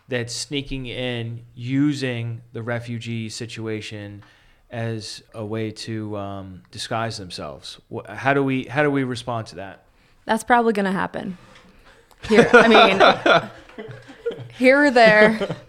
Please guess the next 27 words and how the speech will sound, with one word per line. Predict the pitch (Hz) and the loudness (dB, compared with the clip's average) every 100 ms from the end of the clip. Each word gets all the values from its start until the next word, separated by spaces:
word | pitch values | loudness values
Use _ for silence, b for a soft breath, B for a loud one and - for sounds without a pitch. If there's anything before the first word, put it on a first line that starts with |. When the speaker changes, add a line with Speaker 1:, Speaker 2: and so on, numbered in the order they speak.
| B B B B B - | B B B B B -10
Speaker 2:
that's | - 202 - | 2 2 6
probably | 208 196 185 190 | 4 4 4 2
gonna | 185 185 | 2 0
happen. | 185 170 170 185 180 - B B B | 2 0 -2 -4 -6 -10 B B B
But | - 180 185 180 - - - _ _ - | -10 2 4 4 0 -6 -18 _ _ -2
by | 208 202 | 0 0
closing | - 220 226 254 | 2 2 2 2
our, | 247 - - | 0 -4 -6
either | 214 208 202 | -2 2 2
our | 196 | 2
doors | 175 165 160 165 | 0 -2 -2 -4
or | - 180 | -8 -8
closing | - 185 185 185 | -4 -4 -2 -4
ourselves | 170 - 165 170 | -4 -4 -6 -4
off, | 170 160 175 - b b b b b b _ _ - | -4 -2 -4 -10 b b b b b b _ _ -12
we | 190 208 220 226 214 220 - _ | -4 0 0 0 0 -4 -8 _
also | - 196 190 170 | -4 -2 -2 -2
can | 165 185 170 | -2 -4 -4
be | 170 | -4
having | 175 165 165 170 | -4 -4 -6 -8
an | 175 | -8
enormous | 175 170 175 170 170 - | -6 -4 -4 -6 -8 -10
negative | 185 170 170 165 | -6 -4 -4 -6
impact | 170 165 170 160 - - | -6 -8 -6 -6 -10 -10
on | 170 170 | -8 -8
people. | - 165 - 190 - _ _ _ | -12 -14 -14 -14 -18 _ _ _
By | 180 175 175 170 170 | -4 -2 0 -2 -4